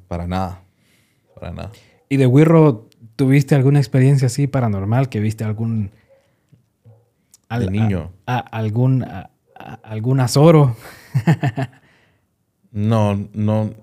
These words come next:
Speaker 1: En este momento no puedo remover-, re-, rememorar alguno. Creo que tuve, sí, pero, pero sinceramente, sinceramente no puedo rememorar alguno así específicamente. No,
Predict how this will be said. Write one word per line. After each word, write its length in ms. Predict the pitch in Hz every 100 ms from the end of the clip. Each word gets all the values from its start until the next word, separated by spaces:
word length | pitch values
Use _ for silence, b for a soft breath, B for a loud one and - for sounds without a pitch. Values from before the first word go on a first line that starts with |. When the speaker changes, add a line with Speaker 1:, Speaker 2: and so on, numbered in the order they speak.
| _ _
Speaker 1:
En 200 | 113 120
este 160 | 123
momento 380 | 156 131 135 131
no 180 | 120 117
puedo 220 | 120 123
remover-, 640 | 123 117 107 95 92 90 92
re-, 520 | 98 95 92 92 87
rememorar 600 | 98 95 92 87 87 101
alguno. 560 | 113 95 98 139 147 - _ _ _ _ _ _ _ _ _ _ _ _ _ _ _ _ _ _ _ _ _
Creo 420 | 123 117 143 135
que 120 | 110
tuve, 520 | 107 135 165 170 160 _ _ _ _ _ _
sí, 240 | _ 104
pero, 240 | 92 101 90
pero 200 | 98 92
sinceramente, 580 | 92 90 101 110 110 -
sinceramente 500 | 95 101 104 107 107
no 160 | 98
puedo 180 | 104 107
rememorar 600 | 104 98 92 87 85 92
alguno 340 | 90 90 98 92
así 220 | 90 95
específicamente. 1000 | 90 - 90 92 90 76 80 87 - - _ _ _ _ _ _ _ _ _ _ _ _ -
No, 160 | -